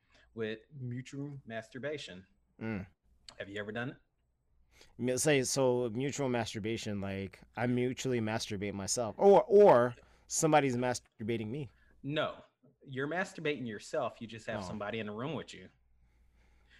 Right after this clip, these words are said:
Speaker 1: So it, it, it, it's, it's like, it, it can be, it can be an entree, or it can be,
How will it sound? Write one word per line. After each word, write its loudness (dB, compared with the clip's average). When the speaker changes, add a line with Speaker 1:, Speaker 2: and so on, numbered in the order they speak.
Speaker 1:
So 0
it, 0
it, -6
it, 0
it's, -4
it's -12
like, -6
it, -10
it -10
can -8
be, -14
it -10
can -8
be -6
an -6
entree, -4
or 0
it -8
can -8
be, -6